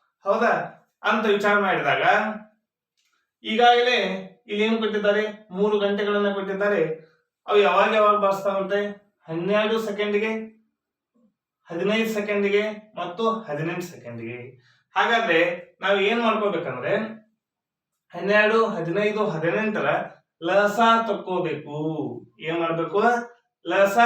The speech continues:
ಕಂಡಿಡಿಬೇಕು, ಹೌದಾ? ಆಮೇಲೆ ನಾವು ಈ ಲೆಕ್ಕವನ್ನು ಬಿಡಿಸಬಹುದು. ಹಾಗಾದ್ರೆ ಈ ಪ್ರಶ್ನೆ ಎದಕ್ಕೆ ಸಂಬಂಧಪಟ್ಟಿದೆ ಅಂದ್ರೆ ಲಸ, ಎಲ್ ಸಿ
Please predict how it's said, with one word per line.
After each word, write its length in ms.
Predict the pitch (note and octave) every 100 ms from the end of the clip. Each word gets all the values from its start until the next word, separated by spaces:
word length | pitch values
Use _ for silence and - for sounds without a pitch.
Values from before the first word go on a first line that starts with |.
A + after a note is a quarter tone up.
| A#3 G#3
ಕಂಡಿಡಿಬೇಕು, 640 | F#3 D3 C3+ A#2+ A#2 C#3 C3+ A#2 - -
ಹೌದಾ? 280 | F#3 A3+ G#3+ - - _ _ _ _ _ _
ಆಮೇಲೆ 460 | - F#3 A#3 F#3 F3 F#3 F#3 -
ನಾವು 140 | E3+ F3 F3
ಈ 20 | E3+
ಲೆಕ್ಕವನ್ನು 440 | E3 D#3+ E3+ G3 A#3+ A3+ -
ಬಿಡಿಸಬಹುದು. 580 | D3+ C#3 - A#2 A2+ B2+ A2+ - -
ಹಾಗಾದ್ರೆ 360 | A#3 A3 F#3+ F#3+ - _ _ A3+
ಈ 20 | A3+ A3
ಪ್ರಶ್ನೆ 300 | G#3 B3 B3 A3+
ಎದಕ್ಕೆ 220 | A#3+ A#3
ಸಂಬಂಧಪಟ್ಟಿದೆ 600 | A3+ G#3+ G#3 G3+ F#3 F3+ F3
ಅಂದ್ರೆ 200 | F3+ G#3 F3+ - - _ D3+
ಲಸ, 260 | D3+ D3 F#3 F3 - - _ _ _
ಎಲ್ 200 | D3 D3+
ಸಿ 100 | G3+